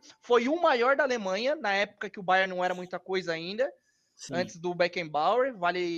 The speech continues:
Speaker 2: Antigamente,
Speaker 1: ressaltar
Speaker 2: quem
Speaker 1: isso.
Speaker 2: era o time,
Speaker 1: E
Speaker 2: antes
Speaker 1: hoje
Speaker 2: de
Speaker 1: em dia é um
Speaker 2: Borussia
Speaker 1: time
Speaker 2: e Bayern
Speaker 1: que
Speaker 2: aparecer aí, era, era Schalke. Tu
Speaker 1: E
Speaker 2: falava de Alemanha, tu falava de Schalke zero quatro
Speaker 1: Era o
Speaker 2: e
Speaker 1: Schalke,
Speaker 2: Hamburgo.
Speaker 1: era o brabo.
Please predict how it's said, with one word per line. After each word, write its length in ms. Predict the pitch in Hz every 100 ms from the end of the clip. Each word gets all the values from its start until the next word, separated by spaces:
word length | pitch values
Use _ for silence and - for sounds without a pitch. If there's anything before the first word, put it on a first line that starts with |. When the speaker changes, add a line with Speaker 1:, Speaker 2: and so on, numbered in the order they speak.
| 165
Speaker 2:
Antigamente, 80 |
Speaker 1:
ressaltar 460 | 180 160 170 156 165
Speaker 2:
quem 80 | 156
Speaker 1:
isso. 80 | 175
Speaker 2:
era 120 | 170
o 40 | 190
time, 400 | - 165 196 214
Speaker 1:
E 40 |
Speaker 2:
antes 180 | 190 226
Speaker 1:
hoje 80 | 208
Speaker 2:
de 60 |
Speaker 1:
em 40 | 196
dia 120 | 202
é 20 |
um 40 |
Speaker 2:
Borussia 180 | 185 220
Speaker 1:
time 80 | 240
Speaker 2:
e 20 |
Bayern 280 | 175 180 185
Speaker 1:
que 60 | -
Speaker 2:
aparecer 480 | 170 170 165 147 180
aí, 200 | 151 165
era, 260 | 185 240 - _
era 180 | 151 147
Schalke. 420 | 156 - 139 - - _ - _
Tu 80 | 170
Speaker 1:
E 40 |
Speaker 2:
falava 300 | 156 175 180 196
de 80 | 226
Alemanha, 300 | 214 175 208
tu 60 |
falava 280 | - 190 190
de 60 | 180
Schalke 320 | - 196 190
zero 180 | 190 185
quatro 340 | 165 165 165 208
Speaker 1:
Era 100 | 226
o 60 |
Speaker 2:
e 20 |
Speaker 1:
Schalke, 0 |
Speaker 2:
Hamburgo. 140 | 226 127
Speaker 1:
era 100 | 120
o 40 |
brabo. 160 | 131